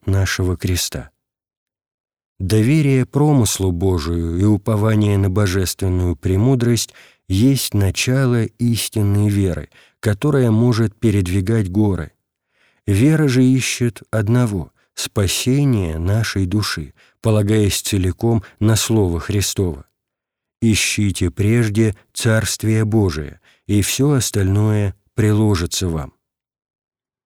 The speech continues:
Что бы ни происходило с нашим телом, мир душевный важнее всего. Какая бы телесная болезнь ни терзала нас,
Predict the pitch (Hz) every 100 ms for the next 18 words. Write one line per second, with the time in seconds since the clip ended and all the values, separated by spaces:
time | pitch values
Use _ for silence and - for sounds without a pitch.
0 | _ _ _ _ _ - - 123 110 113
1 | 113 110 117 110 - - 110 101 101 90
2 | - 101 95 - 104 98 139 127 80 65
3 | _ _ _ 101 107 104 92 90 95 -
4 | 120 123 117 113 101 _ 95 104 90 98
5 | 95 85 - - 92 71 - _ _ _
6 | _ _ - - 151 156 120 113 - 101
7 | 123 - 110 104 90 95 95 113 113 95
8 | 92 95 - 90 85 107 117 107 104 98
9 | 95